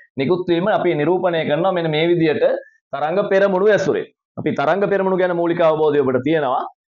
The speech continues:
ත-, අනුයාත තරංග පෙරමුණු දෙකක් අතර පරතරය අපි කියනවා තරංග ආයාමයකට සමානයි. දැන් එතකොට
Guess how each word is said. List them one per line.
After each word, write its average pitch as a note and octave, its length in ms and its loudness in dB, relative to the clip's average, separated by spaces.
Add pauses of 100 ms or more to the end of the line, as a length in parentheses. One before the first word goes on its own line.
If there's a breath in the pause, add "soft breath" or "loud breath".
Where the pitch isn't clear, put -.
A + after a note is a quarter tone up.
(120)
ත-, - 160 0
අනුයාත G#3 480 2
තරංග E3+ 400 0
පෙරමුණු G3 260 0
දෙකක් F3+ 200 2
අතර E3 220 2
පරතරය D3+ 400 0
අපි C3+ 160 0
කියනවා C3 320 0
තරංග D#3+ 300 2
ආයාමයකට D#3+ 640 2
සමානයි. E3+ 380 2 (460)
දැන් D#3 220 0
එතකොට A3 320 2